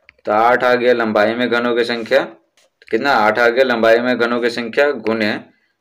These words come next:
चौड़ाई में घनों की संख्या है एक, दो, तीन, तीन।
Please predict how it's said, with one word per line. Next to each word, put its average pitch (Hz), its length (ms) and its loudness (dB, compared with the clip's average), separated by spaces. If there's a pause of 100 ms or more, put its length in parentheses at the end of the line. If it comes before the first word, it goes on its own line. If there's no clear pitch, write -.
(140)
चौड़ाई 120 260 2
में 139 140 -4
घनों 135 240 -4
की 139 100 2
संख्या 131 340 -2
है 123 260 0
एक, 120 300 0
दो, 117 280 0
तीन, 101 420 -6 (520)
तीन। 110 240 -2